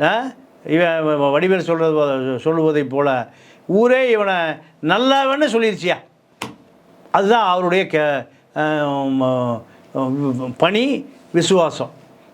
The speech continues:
இரண்டுமே அதுதான். அப்போ அவர் எம் ஜி ஆர் அலுவலகத்தில் இருக்காரு. எம் ஜி ஆருடைய மனநிலையை தெரிந்து கொள்ளணும்னா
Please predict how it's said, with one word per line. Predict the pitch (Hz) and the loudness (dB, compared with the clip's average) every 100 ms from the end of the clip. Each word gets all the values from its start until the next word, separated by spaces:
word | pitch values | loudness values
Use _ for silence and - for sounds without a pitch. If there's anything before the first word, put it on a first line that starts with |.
| - | -4
இரண்டுமே | 151 175 196 190 202 | 0 2 2 2 2
அதுதான். | 151 151 139 - _ _ _ - | 2 0 -2 -6 _ _ _ -2
அப்போ | 160 156 165 165 | 0 2 2 2
அவர் | 165 151 156 | 0 0 2
எம் | 147 151 185 | 2 0 0
ஜி | 190 | 0
ஆர் | 170 | 2
அலுவலகத்தில் | 160 160 147 165 143 | 0 0 0 -2 -2
இருக்காரு. | 131 131 123 127 - - - - | 0 -2 -2 -6 -14 -20 -14 -2
எம் | 190 | 0
ஜி | 220 262 | 4 4
ஆருடைய | 254 240 226 202 196 190 214 214 185 160 139 - _ _ | 4 2 2 2 0 2 2 2 2 0 -4 -10 _ _
மனநிலையை | 147 170 226 226 208 196 175 | -6 -2 0 0 0 0 0
தெரிந்து | 156 190 185 | -2 -2 -2
கொள்ளணும்னா | 170 165 165 214 220 | -2 -2 0 0 0